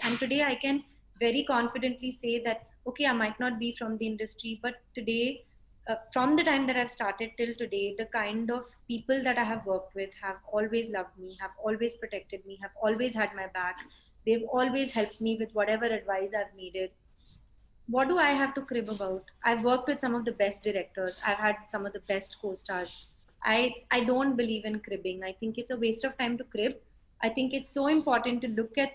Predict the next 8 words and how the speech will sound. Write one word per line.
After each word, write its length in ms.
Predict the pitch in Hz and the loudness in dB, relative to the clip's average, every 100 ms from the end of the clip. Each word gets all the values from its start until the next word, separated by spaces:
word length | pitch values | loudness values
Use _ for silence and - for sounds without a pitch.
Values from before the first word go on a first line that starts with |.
| - | -4
the 60 | 247 | -2
positives, 720 | 226 196 196 - 214 226 - - _ _ _ - | 0 -2 -2 -4 -4 -4 -12 -20 _ _ _ -2
to 120 | 254 | -2
celebrate 680 | - 240 240 247 285 262 226 | 2 4 4 4 4 4 0
the 80 | |
positives, 520 | 240 196 190 214 226 - | 0 -2 0 -4 -4 0
and 180 | 254 285 | 0 2
to 140 | 349 | 0